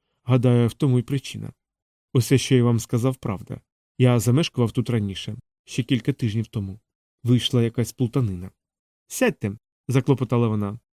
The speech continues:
«Налити вам щось випити?» «Так, будь ласка», сказав він. «Мене звати Пітер Максвелл. Я працюю на факультеті». «Заждіть. Ви сказали Максвелл? Пітер Максвелл. Тепер я згадала.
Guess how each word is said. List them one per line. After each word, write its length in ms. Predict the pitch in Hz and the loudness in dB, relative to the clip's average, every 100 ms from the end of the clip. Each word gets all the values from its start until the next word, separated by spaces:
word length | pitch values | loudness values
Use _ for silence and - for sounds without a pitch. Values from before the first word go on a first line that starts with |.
| _ _ | _ _
«Налити 300 | 139 226 247 | 4 4 4
вам 140 | 196 147 | 0 2
щось 260 | 143 - | -2 -2
випити?» 400 | 113 107 - 110 - _ _ _ _ _ _ | -4 -4 -10 -14 -16 _ _ _ _ _ _
«Так, 220 | 147 104 | -2 0
будь 160 | 120 139 | -2 -2
ласка», 400 | 104 - - 98 _ _ _ | -4 -6 -14 -16 _ _ _
сказав 340 | - 123 117 | -2 0 2
він. 240 | 101 98 101 _ _ _ _ - | -2 -6 -10 _ _ _ _ 0
«Мене 240 | 127 127 | 4 4
звати 300 | 107 123 127 | 4 0 0
Пітер 320 | - 123 139 | -2 -2 0
Максвелл. 460 | 143 110 - 110 98 _ _ _ | 0 -2 -4 -10 -10 _ _ _
Я 180 | 127 123 | 0 2
працюю 440 | 123 113 - 120 | -2 -2 0 0
на 80 | 120 | 0
факультеті». 640 | 117 117 117 139 123 117 - _ _ | -4 -4 -2 0 0 -2 -8 _ _
«Заждіть. 540 | 165 247 233 104 - _ _ _ | 0 0 0 -4 -6 _ _ _
Ви 140 | 170 190 | 0 2
сказали 460 | - 165 165 160 156 | 2 4 4 4 4
Максвелл? 540 | 143 135 - 190 214 - _ _ _ | 4 4 0 -6 -6 -10 _ _ _
Пітер 320 | 190 208 240 | -2 0 2
Максвелл. 460 | 196 107 - 107 - _ _ _ _ _ | 0 -2 -6 -8 -10 _ _ _ _ _
Тепер 260 | 233 254 | 0 2
я 80 | 240 | 2
згадала. 520 | 190 202 127 101 104 | 2 0 0 0 -4